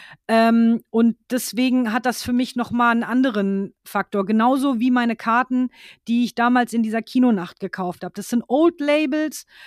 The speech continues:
Jemand, der, der auch wirklich drinne ist in dieser Thematik, kennt den Unterschied zwischen Old Label und, äh, und New Label. Ähm, da ist einfach so gut wie ausgeschlossen, dass da irgendwas rumgerubbelt wurde.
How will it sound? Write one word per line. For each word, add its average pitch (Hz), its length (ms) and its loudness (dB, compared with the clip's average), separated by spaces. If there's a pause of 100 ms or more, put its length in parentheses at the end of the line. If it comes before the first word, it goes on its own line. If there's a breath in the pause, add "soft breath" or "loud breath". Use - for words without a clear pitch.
(140 loud breath)
Jemand, 233 380 0
der, 220 520 0
der 214 280 -2
auch 214 260 -2
wirklich 220 380 -4 (460)
drinne 247 320 2
ist 240 240 -2
in 233 120 0
dieser 233 220 -2
Thematik, 226 560 -2 (180)
kennt 240 200 0
den 240 120 -2
Unterschied 233 440 -2
zwischen 226 260 -4
Old 226 300 0
Label 226 460 2
und, 208 400 -2
äh, 196 480 -4
und 196 400 -4
New 240 640 4 (120)
Label. 240 580 -2 (540 loud breath)
Ähm, 220 540 0 (720 soft breath)
da 226 140 0
ist 262 280 -4
einfach 247 420 -4 (280)
so 214 240 -2
gut 262 360 -2
wie 247 140 -4
ausgeschlossen, 240 840 -2
dass 214 160 -4
da 247 160 -4
irgendwas 240 480 -6
rumgerubbelt 208 680 -2
wurde. 165 300 -10